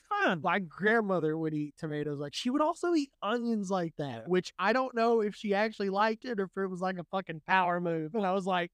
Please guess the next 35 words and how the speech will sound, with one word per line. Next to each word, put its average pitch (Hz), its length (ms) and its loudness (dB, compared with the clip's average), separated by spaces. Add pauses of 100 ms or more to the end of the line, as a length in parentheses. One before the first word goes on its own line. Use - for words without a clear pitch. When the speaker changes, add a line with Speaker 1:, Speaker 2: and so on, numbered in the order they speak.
(100)
Speaker 2:
"This 247 200 -2
woman 208 460 2
ate 208 260 0
an 208 140 -2 (140)
onion 208 340 0
like 170 220 -4
an 160 100 -10 (120)
apple." 196 440 0 (160)
Speaker 1:
A 151 60 -6
lot 165 200 0
of 190 60 -4
people 240 240 2
Speaker 2:
Don't 175 140 -2
fuck 185 220 4
Speaker 1:
do 202 160 4
that, 151 360 0
but 143 160 -4
they 151 120 -2
were 143 180 -2
eating 151 420 -2
Valdez 147 540 0
or 117 60 -8
sweet 156 320 -4
onions. 104 440 -6
They 123 120 -4
weren't 147 180 -2
eating 143 160 -2
yellow 131 380 0
onions. 95 340 -10
Speaker 2:
She - 320 -10
ate 202 160 -2
a 170 40 -4
fucking - 360 -10 (1300)
big 170 160 2
ass 170 680 0